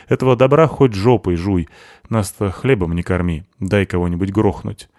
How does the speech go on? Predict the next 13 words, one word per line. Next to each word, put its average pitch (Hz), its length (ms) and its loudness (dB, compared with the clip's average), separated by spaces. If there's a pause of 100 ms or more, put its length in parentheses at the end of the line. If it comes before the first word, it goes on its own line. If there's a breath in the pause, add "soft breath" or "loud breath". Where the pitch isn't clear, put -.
(400 soft breath)
А 98 120 2
у 98 40 4
вас 156 180 2
наоборот, 151 560 2 (140)
войны 101 300 0
не 160 120 -2
бывает 92 480 0
и 120 240 -6
даже 110 340 0
по 120 220 0
рылу 95 360 0
выхватить — 104 760 -2
форс-мажор. 98 720 -4